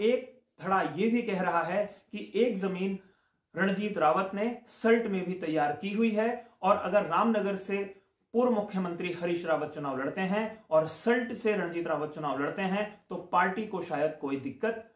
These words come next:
नहीं होगी। दो हज़ार इक्कीस में एक विधानसभा में उपचुनाव हुआ था। सुरेंद्र सिंह जीना के देहांत के बाद सल्ट विधानसभा सीट खाली हो गई थी। रणजीत रावत अपने बेटे के लिए दो हज़ार इक्कीस के इस उपचुनाव में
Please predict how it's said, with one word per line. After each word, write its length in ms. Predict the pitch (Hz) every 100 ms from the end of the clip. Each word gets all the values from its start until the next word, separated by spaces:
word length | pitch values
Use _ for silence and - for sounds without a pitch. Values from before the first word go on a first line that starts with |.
| _
नहीं 280 | 165 185 156
होगी। 340 | 135 123 127 107 - _ _ _ _ _ _
दो 140 | 139 254
हज़ार 420 | 254 247 254 247
इक्कीस 420 | 196 - 285 294 254
में 100 | 233
एक 280 | 208 214 147
विधानसभा 600 | 151 196 202 196 185 185
में 260 | 220 -
उपचुनाव 480 | 180 - 196 180 165
हुआ 240 | 151 185 202
था। 480 | 196 220 - - _
सुरेंद्र 400 | - 233 269 247
सिंह 280 | 240 214 185
जीना 320 | 180 196 202 226 - _ _ _ _ -
के 80 | 190
देहांत 560 | - 170 165 220 233 -
के 60 |
बाद 400 | 170 160 185 - - -
सल्ट 320 | - 240 196
विधानसभा 460 | 185 170 170 156 156
सीट 260 | 156 -
खाली 280 | - 185 226
हो 100 | 208
गई 180 | 202 196
थी। 180 | 214 226 - - -
रणजीत 380 | 180 214 247 226
रावत 340 | 185 175 185 -
अपने 260 | 165 185
बेटे 380 | 170 156 170 202
के 140 | 196 196
लिए 200 | 214 208
दो 160 | 165
हज़ार 360 | 160 165 175 175
इक्कीस 380 | 190 - 247 233
के 120 | 240
इस 300 | 226 208 190 190
उपचुनाव 580 | 175 - 175 202 220
में 240 | 196 233